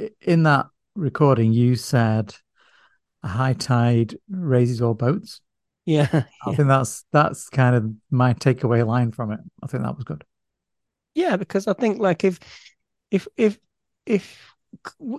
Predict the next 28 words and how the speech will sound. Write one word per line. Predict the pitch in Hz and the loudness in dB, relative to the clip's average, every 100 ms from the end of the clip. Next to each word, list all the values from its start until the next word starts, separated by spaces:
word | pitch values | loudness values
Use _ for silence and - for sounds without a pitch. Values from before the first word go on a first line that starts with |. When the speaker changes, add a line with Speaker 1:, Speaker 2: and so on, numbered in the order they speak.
| - | -12
Speaker 2:
w-, | 262 - - _ | -16 -16 -18 _
the | 240 233 | -4 0
reason | 262 233 | 0 2
I | 240 | 0
said | - 240 | 0 -2
that, | 240 196 | 0 -2
she | 202 | -4
was | |
talking | - 247 - | -2 0 0
about | 247 - | -2 -2
healthcare | - 214 226 - - 160 143 | 0 2 2 0 0 2 2
and, | 143 156 | 0 -2
you | |
know, | 180 | -2
like, | 185 156 | -2 -4
in | 175 | -6
some | - 190 180 165 | -2 0 2 2
literature | 175 - 160 - - 151 | 0 0 -6 -4 -4 -2
to | 135 147 | -2 -4
do | 147 143 | -2 -2
with | 143 | 0
hospitals | 160 147 - 165 147 139 135 | -2 -4 -6 -6 -2 -2 -4
and | 127 123 - | -6 -4 -4
doctors, | 143 - - 127 - - - - - | -4 -4 -2 -2 -4 -20 -20 -20 -4
it'll | 147 143 | -2 0
say | - - 131 | -2 0 0
pregnant | - 151 143 131 131 | 2 0 0 -2 -4
people. | - 156 151 - 98 - | -4 -4 -4 -6 -10 -14